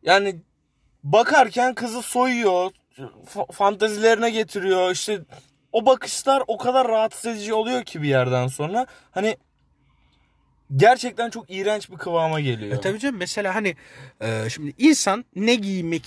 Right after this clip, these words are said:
Speaker 2: isterse,
Speaker 1: Hı hı.
Speaker 2: kendi üzerinde neyi rahat hissediyorsa onu giyer.
Speaker 1: Tabii ki.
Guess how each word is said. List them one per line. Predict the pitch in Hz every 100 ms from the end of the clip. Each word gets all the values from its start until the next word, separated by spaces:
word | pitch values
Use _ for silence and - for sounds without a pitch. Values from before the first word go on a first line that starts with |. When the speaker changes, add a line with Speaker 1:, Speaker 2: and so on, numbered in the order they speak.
| -
Speaker 2:
isterse, | - - 185 143 - 113 -
Speaker 1:
Hı | 139
hı. |
Speaker 2:
kendi | 139 175 214
üzerinde | 262 175 160 135 113 107
neyi | 180 254
rahat | 185 139 -
hissediyorsa | - 120 117 139 262
onu | 269 185 180
giyer. | 135 101 139
Speaker 1:
Tabii |
ki. | 139